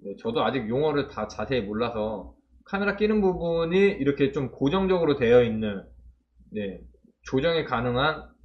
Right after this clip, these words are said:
뭐 그런 젠-, 그 아답터 말고 그냥 요런 식으로 된 거를 사거나 아니면, 네.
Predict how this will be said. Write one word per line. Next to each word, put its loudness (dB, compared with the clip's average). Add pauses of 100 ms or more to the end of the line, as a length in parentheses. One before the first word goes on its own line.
뭐 -12
그런 2
젠-, -8
그 -4
아답터 -4
말고 -6
그냥 -4
요런 -4
식으로 -2
된 -6
거를 0 (440)
사거나 0 (140)
아니면, -4 (320)
네. -10